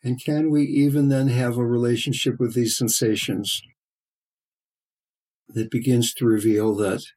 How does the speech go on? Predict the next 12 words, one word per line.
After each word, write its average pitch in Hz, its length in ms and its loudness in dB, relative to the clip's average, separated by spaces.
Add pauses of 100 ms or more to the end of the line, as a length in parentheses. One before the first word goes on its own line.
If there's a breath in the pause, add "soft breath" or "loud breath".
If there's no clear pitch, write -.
(1800)
our 110 300 0
own 120 240 2
nature 113 600 0 (480)
is 127 300 2
the 117 120 2
divine, 92 600 -2 (640)
is 113 280 2
the - 80 -2
sacred, - 600 -2 (1500)
is 120 280 0
pure 101 260 2
consciousness? - 840 -4